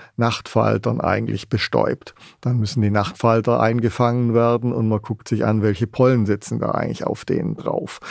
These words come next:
Und das sind genau die Fragestellungen, die uns interessieren. Also wo spielt welche Art mit welcher anderen Art eine bestimmte Rolle? Da müssen die einzelnen Wissenschaftlerinnen einfach in den Wald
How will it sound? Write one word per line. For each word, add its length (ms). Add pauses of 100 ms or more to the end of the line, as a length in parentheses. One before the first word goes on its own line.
(240)
Und 400
das 160
sind 100
genau 260
die 180
Fragestellungen, 720
die 100
uns 240
interessieren. 680
Also 400
wo 460
spielt 600
welche 440
Art 240
mit 200
welcher 400
anderen 640
Art 380 (320)
eine 80
bestimmte 560
Rolle? 340 (640)
Da 160
müssen 360
die 120
einzelnen 540
Wissenschaftlerinnen 880
einfach 320
in 160
den 100
Wald 380